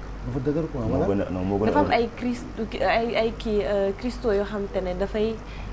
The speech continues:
Speaker 3: scintiller, non? Buñ ko, bi ngeen ko yettee ba pare, di nga gis ay tàq-tàq yenn saay.
Speaker 2: Bon, loolu moo ngi dépendre si ñun ñuy liggéey, xam nañ xeer bi quoi. Mooy li ma la wax, basalte volcanique bi. Am na ay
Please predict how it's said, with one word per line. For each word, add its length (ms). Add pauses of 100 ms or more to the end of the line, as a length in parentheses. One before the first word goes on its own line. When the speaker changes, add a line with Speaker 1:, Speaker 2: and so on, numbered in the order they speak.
(100)
Speaker 3:
scintiller, 480
non? 200 (440)
Buñ 160
ko, 160
bi 120
ngeen 120
ko 100
yettee 340
ba 100
pare, 260
di 140
nga 160
gis 160
ay 200
tàq-tàq 540
yenn 220
saay. 180 (720)
Speaker 2:
Bon, 160
loolu 220 (480)
moo 180
ngi 140
dépendre 360
si 120
ñun 180
ñuy 140 (100)
liggéey, 240 (160)
xam 160
nañ 120 (100)
xeer 200
bi 160
quoi. 140 (680)
Mooy 160
li 60
ma 120
la 80
wax, 120
basalte 400
volcanique 460
bi. 100 (560)
Am 140
na 160
ay 100